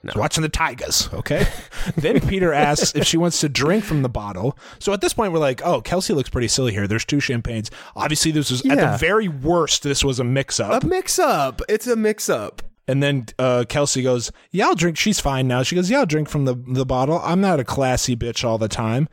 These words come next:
Speaker 2: To this point, has not been very classy. <laughs> And then she drinks it from the bottle, and it explodes in her face.
Speaker 1: Never seen anything like it.
Speaker 2: Um, I have. Every time someone has ever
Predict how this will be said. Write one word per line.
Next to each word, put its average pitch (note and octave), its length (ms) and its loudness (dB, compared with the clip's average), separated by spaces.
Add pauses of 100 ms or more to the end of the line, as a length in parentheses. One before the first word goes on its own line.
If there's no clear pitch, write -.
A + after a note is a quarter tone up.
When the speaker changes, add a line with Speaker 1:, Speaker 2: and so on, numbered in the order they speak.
(320)
Speaker 2:
To D#3 100 0
this F3+ 140 0
point, C#3+ 220 -2
has C3 200 0
not C#3+ 340 0
been B2 300 0
very G#2+ 300 0
classy. G2+ 640 -4
<laughs> - 40 -4 (1700)
And D#3 120 0
then F#3+ 120 2
she G#3 160 0
drinks E3+ 320 0
it D#3+ 80 0
from D#3+ 140 0
the D3+ 60 0
bottle, B2+ 360 -4
and B2+ 100 0
it B2 80 0
explodes C3+ 560 0
in B2 80 -2
her B2 80 0
face. A2 460 0 (360)
Speaker 1:
Never C#3+ 200 2
seen C3 200 0
anything A2 280 0
like G2+ 200 0
it. F#2+ 240 -2 (600)
Speaker 2:
Um, C#3+ 380 2
I D3+ 100 0
have. D#3+ 320 0
Every C#3+ 280 0
time D#3 280 0
someone D3 260 2
has C3+ 160 -2
ever C#3+ 300 0